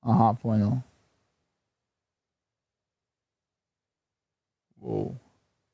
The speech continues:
А, так это этот, Вигас. Видимо.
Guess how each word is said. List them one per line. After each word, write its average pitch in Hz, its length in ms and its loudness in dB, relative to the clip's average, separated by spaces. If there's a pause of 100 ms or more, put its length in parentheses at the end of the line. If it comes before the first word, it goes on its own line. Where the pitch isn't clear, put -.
(500)
А, 123 420 2 (280)
так - 140 -16
это - 160 -2
этот, 113 400 4 (340)
Вигас. 123 500 -2 (3000)
Видимо. 117 440 2